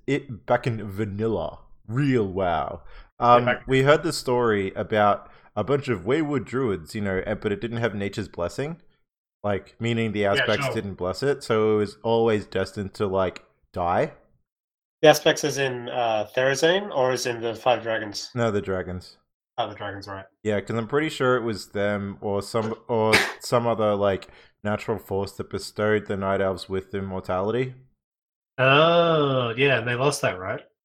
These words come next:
Speaker 1: Yeah, yeah, they lost
Speaker 2: Yeah.
Speaker 1: it with the other, yeah, with, um, uh, thingy.
Speaker 2: So does this mean they can't be wisps anymore?
Speaker 1: No, no, no, they're, they're still wisps, but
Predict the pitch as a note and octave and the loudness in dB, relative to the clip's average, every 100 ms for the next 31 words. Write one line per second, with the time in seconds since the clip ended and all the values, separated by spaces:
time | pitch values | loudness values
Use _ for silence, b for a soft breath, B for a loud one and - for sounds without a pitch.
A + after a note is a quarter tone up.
0 | _ B2 C3+ A2+ G#2+ A#2 B2+ C3+ - B2+ | _ 4 6 6 6 4 6 4 2 -2
1 | A2 G#2 G2+ G2 G2 - A2 G2 F2+ E2+ | -2 0 0 2 0 -2 -2 0 0 -2
2 | F#2+ F#2+ G#2 G2 F2+ E2+ D#2+ _ _ _ | -4 -2 -2 -2 -4 -10 -12 _ _ _
3 | _ _ - - - F#2 F#2 F2 G#2 F#2+ | _ _ -20 -20 -14 -8 -8 -8 -8 -6
4 | F2 D#2 - _ _ _ _ _ _ _ | -8 -10 -18 _ _ _ _ _ _ _
5 | _ E3+ D3+ D#3+ G#3+ A#3 G#3+ G3+ F3 D#3 | _ -6 -4 -2 0 4 2 2 0 0
6 | A2+ A2+ - - D3+ E3+ A#3 - _ _ | -2 -4 -4 -2 0 0 -4 -6 _ _
7 | _ _ _ B2 C3+ C3 A#2 A2+ A#2 B2+ | _ _ _ 0 0 2 4 4 4 4
8 | A#2+ C3 C3 F#3+ C#3+ A2 F#2+ - - - | 2 -2 -2 0 2 2 0 -6 -14 -4
9 | G#2 G2+ | -4 -4